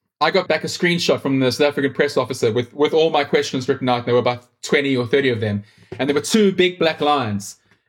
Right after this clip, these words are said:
And those two big black lines were crossing out my questions directly relating to A B de Villiers. So Faf didn't want to talk about it. He had said to me through the press officer that he's spoken about it, so much has been written about it. He wants to tell his story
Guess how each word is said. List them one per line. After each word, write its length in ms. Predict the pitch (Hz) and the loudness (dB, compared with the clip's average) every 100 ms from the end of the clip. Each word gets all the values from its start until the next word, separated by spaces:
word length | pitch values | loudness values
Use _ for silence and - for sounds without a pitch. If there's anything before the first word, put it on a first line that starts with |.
| _ | _
And 160 | 135 143 | -2 2
those 220 | 175 180 | 2 0
two 160 | - 175 | -4 0
big 260 | 147 - | -2 -2
black 220 | 127 147 151 | -2 -2 0
lines 400 | 185 151 135 - | 0 0 -4 -6
were 80 | 143 | -2
crossing 360 | 170 151 160 | -2 -2 -2
out 140 | 151 147 | -2 -2
my 100 | 139 | -2
questions 400 | 156 151 - 131 | 0 -2 -4 0
directly 420 | 139 147 151 147 | 2 2 0 -2
relating 440 | 143 139 139 135 | 2 2 0 -4
to 160 | 120 131 | -2 0
A 80 | 131 | 0
B 60 | |
de 60 | 123 | 0
Villiers. 480 | 147 131 92 - - _ _ _ | 0 -2 -4 -14 -20 _ _ _
So 160 | - 175 | -2 -2
Faf 280 | 170 262 - | 2 -2 0
didn't 240 | 254 240 | -2 0
want 120 | 185 | -2
to 80 | 165 | -2
talk 220 | 185 180 | -2 -2
about 220 | 202 - - | -4 -10 -12
it. 180 | _ _ _ | _ _ _
He 100 | _ | _
had 120 | 165 - | -4 0
said 220 | 214 196 | 0 0
to 100 | 180 | -2
me 220 | 160 151 | -2 -2
through 180 | - 147 | -2 -4
the 60 | 139 | -2
press 220 | 151 143 | -6 -4
officer 340 | 123 120 131 | -4 -2 -2
that 240 | 127 127 - - _ _ _ | 0 -2 -6 -20 _ _ _
he's 140 | 175 170 | -6 -2
spoken 320 | 233 233 214 | -2 0 -2
about 240 | 190 180 170 | 0 0 -2
it, 180 | 175 - | -6 -4
so 200 | 214 208 | -2 0
much 160 | 202 | -2
has 120 | 190 160 | -4 -4
been 120 | 147 | -4
written 220 | 165 156 | -4 -2
about 280 | 143 139 135 | 0 0 0
it. 220 | 135 - _ _ _ _ | -4 -8 _ _ _ _
He 200 | _ 202 202 | _ 0 2
wants 220 | 202 196 | 0 0
to 80 | 180 | -4
tell 260 | 190 170 | 0 0
his 240 | 143 208 202 | 0 0 -2
story 680 | - 180 165 143 135 135 - | -2 2 2 2 0 -4 -10